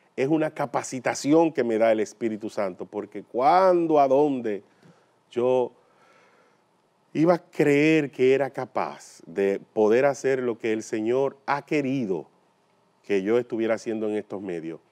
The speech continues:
Esa es una confirmación que a diario yo tengo de, eh, lo que hace el Espíritu Santo en nuestras vidas cuando nosotros nos abrimos a,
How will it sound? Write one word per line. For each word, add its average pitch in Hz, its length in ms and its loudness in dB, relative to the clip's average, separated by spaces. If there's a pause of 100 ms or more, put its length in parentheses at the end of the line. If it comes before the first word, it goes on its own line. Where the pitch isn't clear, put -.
(200)
Esa 147 220 -2
es 151 60 -4
una 160 220 -2
confirmación 143 1160 0 (640)
que 143 160 4
a 139 140 6
diario 180 640 4 (240)
yo 120 220 -2
tengo 139 580 -2
de, 110 400 -6
eh, 107 280 -6 (280)
lo 104 220 -2
que 107 160 2
hace 131 320 0
el 131 80 -2
Espíritu 131 680 -8
Santo 120 520 -4 (240)
en 101 180 -4
nuestras 107 400 -4
vidas 110 320 -6 (380)
cuando 101 320 -8
nosotros 117 500 -6
nos 107 160 -8
abrimos 107 580 -8 (480)
a, 92 120 -14